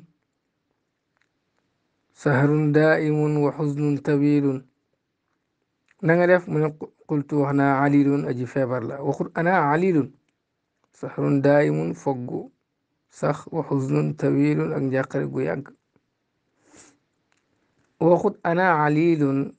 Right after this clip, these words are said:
dama feebar. "Kayfa anta", nak nga, nak nga def? Mu ne, "Alilun", aji feebar. Xam nañ ne li mu bëgg a wax mooy, "Ana alilun", comme que xam nañ ko, tudd ko fo lay doon.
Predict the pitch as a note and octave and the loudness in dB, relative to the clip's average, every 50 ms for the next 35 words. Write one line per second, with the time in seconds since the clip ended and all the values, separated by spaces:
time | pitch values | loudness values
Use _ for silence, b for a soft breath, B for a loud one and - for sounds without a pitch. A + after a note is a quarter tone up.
0 | _ - C#3+ C3 B2+ C3 C3 - D3 B2 A#2+ C3+ A#2 - - - - _ _ _ | _ -10 -8 -6 -4 -4 -4 -2 -2 -4 -4 -4 -8 -12 -14 -20 -20 _ _ _
1 | _ _ _ _ _ _ _ _ _ _ - - F#3+ G3+ G3 G#3 G3+ F#3+ F3+ F#3 | _ _ _ _ _ _ _ _ _ _ 0 4 4 4 4 4 0 0 0 0
2 | F#3 F#3+ G3 F#3 F3+ F#3+ F3+ - F3 G3 G3 - G3 F3 E3+ E3 F#3 F#3+ - G3+ | 0 0 0 -2 0 -2 -2 2 2 0 0 0 0 2 4 4 2 2 0 -4
3 | F3 F3 E3+ D#3+ E3 E3+ E3+ D#3+ D#3 D3+ D3 C#3+ C#3 D3 _ _ _ _ _ _ | -2 0 0 0 0 0 2 2 2 2 0 0 -2 -4 _ _ _ _ _ _
4 | _ _ _ _ _ _ _ _ _ _ _ _ _ _ _ _ _ _ _ _ | _ _ _ _ _ _ _ _ _ _ _ _ _ _ _ _ _ _ _ _
5 | _ _ _ _ _ _ _ _ _ _ _ _ _ _ _ _ _ _ _ _ | _ _ _ _ _ _ _ _ _ _ _ _ _ _ _ _ _ _ _ _
6 | _ _ _ _ _ _ _ _ _ _ _ _ _ _ _ _ _ _ - - | _ _ _ _ _ _ _ _ _ _ _ _ _ _ _ _ _ _ -2 0
7 | D3+ D3 C#3+ C3 C#3+ C#3 C3 A#2+ A#2+ A#2 - - _ _ _ _ _ _ _ _ | 2 2 2 2 2 0 0 0 -2 -6 -8 -18 _ _ _ _ _ _ _ _
8 | _ _ _ _ _ _ _ - - G3+ G#3+ A3+ A3 G3+ F3+ F3 G#3 G#3+ G3 E3+ | _ _ _ _ _ _ _ -6 -4 -2 0 0 2 2 2 2 2 2 2 0
9 | E3 D#3 E3 F3 G3 G#3 G#3+ G#3 F3+ E3 - F3 F3 G3 G3+ F#3 F#3 G3 G3 F#3 | 0 0 0 0 2 2 2 2 2 0 0 0 0 2 2 2 2 2 2 2
10 | F3 E3 D#3+ D#3+ D#3+ D#3+ - - G#3 B3+ C#4 C#4+ - - A3+ G#3+ G3+ F3+ E3+ D#3+ | 2 2 2 0 -4 -4 -2 -2 -2 0 -2 -4 -4 -2 -2 0 0 -2 -2 -2
11 | D3 E3+ - F#3 F3 E3+ E3 D3+ D#3+ D3+ D3 - F3 E3+ E3+ D#3 D3 C#3 C3+ C3+ | -4 -4 -6 -4 -4 -4 -4 -2 -2 -2 0 0 0 2 4 4 2 2 -2 -4